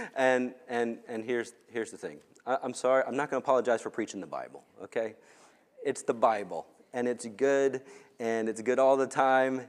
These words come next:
And look, we're not gonna take up an offering. I'm not trying to manipulate you today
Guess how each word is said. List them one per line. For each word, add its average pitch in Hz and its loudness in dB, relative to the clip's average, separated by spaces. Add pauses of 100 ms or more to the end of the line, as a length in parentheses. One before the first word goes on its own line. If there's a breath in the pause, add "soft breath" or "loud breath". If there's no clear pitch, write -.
And 110 -4
look, 127 2
we're 117 -2
not 127 4
gonna 123 0
take 131 2
up 131 0
an 113 -2
offering. 135 4
I'm 117 -4
not 135 2
trying 131 4
to 120 2
manipulate 135 0
you 143 -2
today 143 2